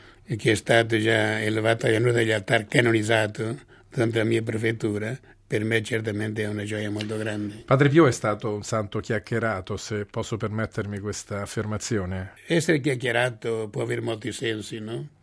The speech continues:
Speaker 1: Certamente le grandi figure, e non soltanto nel campo della santità, in genere sono chiacchierati,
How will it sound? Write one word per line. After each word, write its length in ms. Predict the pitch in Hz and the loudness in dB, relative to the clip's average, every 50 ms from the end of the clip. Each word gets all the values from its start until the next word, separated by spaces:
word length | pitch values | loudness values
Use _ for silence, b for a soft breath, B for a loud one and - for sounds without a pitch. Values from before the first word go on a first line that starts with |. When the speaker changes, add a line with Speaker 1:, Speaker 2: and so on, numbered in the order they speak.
| - _ | -20 _
Speaker 1:
Certamente 640 | _ - 139 127 127 113 147 131 139 147 156 143 131 | _ 0 2 2 2 2 2 2 4 4 4 2 2
le 120 | 131 131 127 | 2 2 2
grandi 260 | 123 127 135 135 120 | 4 2 2 2 0
figure, 880 | - - 123 113 107 117 117 113 107 107 107 107 107 120 - - 156 | -2 -2 -4 0 0 2 2 2 0 -2 -2 -2 -2 -4 -4 -6 -6
e 80 | - 120 | -4 -2
non 100 | 117 113 | -2 -2
soltanto 400 | - - 113 110 107 - 127 127 | -2 -4 -6 -4 -2 -2 0 0
nel 160 | 120 117 113 | 0 0 0
campo 300 | 110 - 113 110 107 110 | -2 -2 -2 -2 -2 -4
della 200 | 104 107 107 107 | -4 -2 -2 -2
santità, 720 | 98 107 107 104 104 107 107 104 110 107 104 101 110 123 B B B B | -2 -2 -4 -4 -4 -4 -4 -2 -2 -2 -2 -4 -6 -8 B B B B
in 160 | - 135 131 | 2 4 6
genere 360 | 127 113 120 127 131 131 131 120 | 6 6 6 6 6 6 4 2
sono 240 | - - 120 117 | 2 2 2 2
chiacchierati, 680 | 113 110 117 110 101 104 113 107 104 101 101 95 - - | 2 2 -2 -4 -4 -4 -6 -6 -4 -6 -8 -10 -12 -18